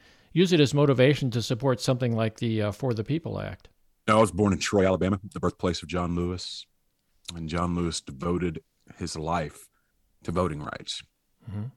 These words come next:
Speaker 2: You know, when you look at bills like S B two oh two here in Georgia, it's just, it's a funny thing because the Republican legislature put those laws in effect.
Speaker 1: Mm-hmm.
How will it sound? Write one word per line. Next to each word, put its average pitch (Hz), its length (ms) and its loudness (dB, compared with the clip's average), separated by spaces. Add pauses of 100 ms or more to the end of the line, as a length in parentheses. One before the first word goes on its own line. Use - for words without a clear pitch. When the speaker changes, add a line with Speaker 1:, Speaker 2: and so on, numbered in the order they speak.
(440)
Speaker 2:
You 92 80 0
know, 85 120 2
when 98 140 6
you 117 80 8
look 127 140 6
at 76 140 -2
bills 82 240 0 (180)
like 76 220 -2
S 76 140 -6
B 73 120 -8
two 69 240 -4
oh - 140 -6
two 64 300 -8 (420)
here 98 140 2
in 80 60 0
Georgia, 71 560 -2
it's - 240 -2
just, - 260 0
it's 104 140 -4
a - 40 -8
funny 107 240 0
thing 87 240 -4
because 71 360 -10 (540)
the 95 100 0
Republican 95 380 2
legislature 78 760 -2 (340)
put - 180 0
those 82 180 2
laws 80 240 2
in 76 80 -2
effect. - 460 -6 (380)
Speaker 1:
Mm-hmm. 104 200 -4